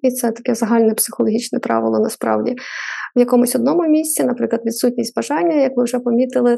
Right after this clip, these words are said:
то швидше за все, як правило, проблема є не в бажанні, а на крок попереду. Тобто, наприклад, е, в сексуальному інтересі, і в людини чомусь його немає до сексу саме.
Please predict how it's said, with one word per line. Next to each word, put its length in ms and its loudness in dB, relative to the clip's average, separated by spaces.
то 280 2
швидше 440 -2
за 140 -2
все, 380 -2
як 200 0
правило, 540 2
проблема 640 2
є 300 2
не 260 2
в 60 0
бажанні, 720 2
а 200 2
на 140 4
крок 280 0
попереду. 680 0
Тобто, 360 -2
наприклад, 680 2
е, 180 2
в 60 -2
сексуальному 640 2
інтересі, 560 -2
і 220 4
в 40 -2
людини 300 2
чомусь 320 0
його 160 2
немає 420 2
до 140 0
сексу 400 -2
саме. 360 0